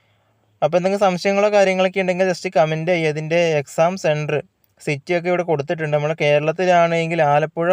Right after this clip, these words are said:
കൊച്ചി, എറണാകുളം, കണ്ണൂർ, കോട്ടയം, കോഴിക്കോട്, മലപ്പുറം, പാലക്കാട്, തൃശ്ശൂർ, തിരുവനന്തപുരം, കൊല്ലം എന്നീ ജില്ലകളിലായിട്ട് നിങ്ങൾക്ക് എക്സാം എഴുതാൻ വേണ്ടി സാധിക്കുന്നതാണ്. നിങ്ങൾക്ക്, ഏ, ഇതിൻ്റെ ഏത്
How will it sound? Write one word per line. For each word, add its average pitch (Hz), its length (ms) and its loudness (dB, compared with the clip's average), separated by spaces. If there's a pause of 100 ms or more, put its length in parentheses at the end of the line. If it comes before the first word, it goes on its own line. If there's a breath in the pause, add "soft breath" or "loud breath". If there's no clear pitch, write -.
(100)
കൊച്ചി, 151 260 -6 (100)
എറണാകുളം, 147 440 -2 (100)
കണ്ണൂർ, 147 360 0 (160)
കോട്ടയം, 147 520 2 (140)
കോഴിക്കോട്, 151 560 -2 (120)
മലപ്പുറം, 147 580 -2
പാലക്കാട്, 151 640 2 (500 soft breath)
തൃശ്ശൂർ, 170 480 -4 (140)
തിരുവനന്തപുരം, 160 680 -2 (100)
കൊല്ലം 147 380 2
എന്നീ 160 160 -4 (100)
ജില്ലകളിലായിട്ട് 156 680 -2
നിങ്ങൾക്ക് 139 380 -2
എക്സാം 147 340 -2
എഴുതാൻ 143 300 0
വേണ്ടി 147 180 -6 (680)
സാധിക്കുന്നതാണ്. 165 720 2
നിങ്ങൾക്ക്, 147 320 -2 (520)
ഏ, 156 40 4 (160)
ഇതിൻ്റെ 165 240 -4 (100)
ഏത് 170 140 0